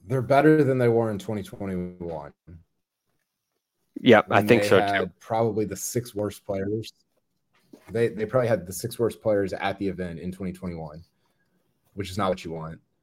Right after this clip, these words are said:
Speaker 1: And so I, I, I don't think that they're gonna ha-, I mean, I think you're, you, it's gonna be a fairly n-,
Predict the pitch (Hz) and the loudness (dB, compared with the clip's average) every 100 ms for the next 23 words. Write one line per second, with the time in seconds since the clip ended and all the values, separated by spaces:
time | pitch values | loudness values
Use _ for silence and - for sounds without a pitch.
0 | _ _ _ 117 120 131 123 113 - 110 | _ _ _ -2 4 6 6 4 -2 0
1 | 117 - 127 156 - - 135 135 127 117 | 0 2 4 4 2 -4 0 0 0 -2
2 | 113 104 104 98 107 98 113 123 123 165 | -2 -2 -6 -6 -8 -6 -2 0 0 0
3 | 170 120 113 110 110 - - 120 - 185 | 0 0 0 -2 -10 -12 -6 -6 0 4
4 | 190 156 123 - - - 110 113 117 113 | 6 6 4 2 -14 -12 -4 2 2 2
5 | 104 101 98 - _ _ 101 104 98 | 2 0 -4 -10 _ _ -14 -10 -10